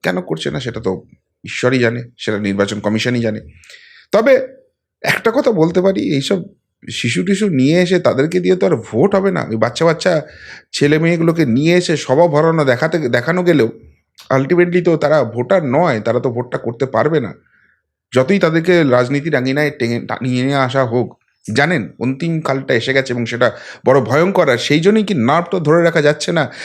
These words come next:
সেই জন্যই কি প্রধানমন্ত্রী সম্বন্ধে প্রকাশ্য সভা থেকে এরকম অশ্লীল, কাঁচা একটা গালাগাল বেরিয়ে যাচ্ছে মুখ দিয়ে। কি বলবেন বন্ধুরা, দুটো ভিডিওই তো দেখালাম,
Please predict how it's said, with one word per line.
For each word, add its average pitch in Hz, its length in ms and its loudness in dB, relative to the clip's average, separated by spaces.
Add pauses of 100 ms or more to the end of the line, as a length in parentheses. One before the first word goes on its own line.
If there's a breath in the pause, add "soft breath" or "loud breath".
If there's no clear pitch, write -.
(100)
সেই 151 180 2
জন্যই 170 220 2
কি 160 320 0 (140)
প্রধানমন্ত্রী 180 580 0
সম্বন্ধে 143 560 0 (240 loud breath)
প্রকাশ্য 208 460 2
সভা 165 240 2
থেকে 160 200 0
এরকম 139 260 2
অশ্লীল, 156 460 2
কাঁচা 147 480 0
একটা 117 140 -4
গালাগাল 139 360 0
বেরিয়ে 160 220 0
যাচ্ছে 151 240 -2
মুখ 139 140 -4
দিয়ে। 135 280 -2 (2000)
কি 196 120 -4
বলবেন 143 400 2
বন্ধুরা, 110 320 -2 (260)
দুটো 131 220 2
ভিডিওই 147 340 0
তো 156 100 -2
দেখালাম, 107 460 -2